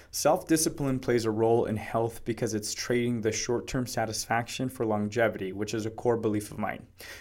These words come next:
Your health and your lifestyle choices around your diet affect all aspects of your life.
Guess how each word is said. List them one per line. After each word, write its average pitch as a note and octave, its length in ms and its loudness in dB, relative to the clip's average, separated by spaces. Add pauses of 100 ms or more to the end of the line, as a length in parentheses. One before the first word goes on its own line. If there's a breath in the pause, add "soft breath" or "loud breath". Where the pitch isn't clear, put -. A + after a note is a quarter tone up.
Your C3 160 4
health C#3 320 6
and C#3+ 80 2
your C3 140 6
lifestyle A#2 440 2
choices C3+ 560 -2
around G#2 300 2
your G2+ 80 0
diet A#2+ 460 4
affect B2 460 0
all A#2 240 2
aspects A2+ 500 2
of G#2+ 60 -4
your G2+ 140 0
life. - 380 -4